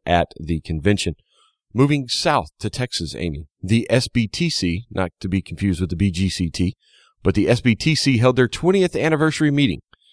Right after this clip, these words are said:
and, uh, honored Jim Richards. He has been there all twenty years, uh, as the executive director of the Southern Baptist of Texas Convention,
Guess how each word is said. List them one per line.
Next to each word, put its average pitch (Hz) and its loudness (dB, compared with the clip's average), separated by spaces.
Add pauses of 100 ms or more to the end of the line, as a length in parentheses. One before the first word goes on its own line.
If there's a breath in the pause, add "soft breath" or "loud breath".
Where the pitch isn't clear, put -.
(280 soft breath)
and, 90 2
uh, 82 2 (160)
honored 107 2
Jim 101 0
Richards. 120 -2
He 120 2
has 104 2
been 110 2
there 107 2
all 131 2
twenty 139 -2
years, 117 -4 (480)
uh, 78 -2
as 85 0
the 78 -2
executive 87 -2
director 98 0
of 95 4 (420)
the 87 0 (460)
Southern 107 0
Baptist 95 2
of - -10
Texas - -2 (160)
Convention, 110 -2